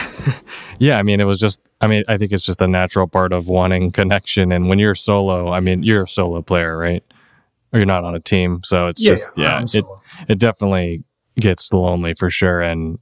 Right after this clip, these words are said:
Speaker 1: it's just so nice to have a familiar face in X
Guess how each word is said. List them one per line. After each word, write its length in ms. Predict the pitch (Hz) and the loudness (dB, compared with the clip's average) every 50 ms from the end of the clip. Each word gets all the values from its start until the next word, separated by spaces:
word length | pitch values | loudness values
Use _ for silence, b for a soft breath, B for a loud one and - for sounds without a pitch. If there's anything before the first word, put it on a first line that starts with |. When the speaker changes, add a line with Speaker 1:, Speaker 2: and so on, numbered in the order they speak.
| _ - | _ -6
Speaker 1:
it's 120 | - 90 - | -4 -2 0
just 220 | - 95 87 - | 0 -2 0 0
so 160 | - 101 92 | 0 0 0
nice 300 | 90 90 87 87 - - - | 0 0 -2 -2 -4 -6 -4
to 420 | - 95 82 82 78 71 64 55 - - _ - | -2 0 0 0 0 -2 -6 -8 -12 -14 _ -4
have 200 | 104 98 90 92 | -2 -2 -2 -2
a 60 | 87 | -2
familiar 420 | - 95 92 92 92 92 90 87 | -2 0 0 2 2 0 -2 -4
face 340 | - - 95 90 87 - - | -2 0 0 0 0 0 0
in 360 | 92 90 87 87 87 85 80 - B B B B B B B B B | 0 0 2 0 -2 -2 -4 -8 B B B B B B B B B
X 520 | 98 90 - - - - - - - - | -4 -4 -4 -4 -10 -8 -8 -10 -12 -14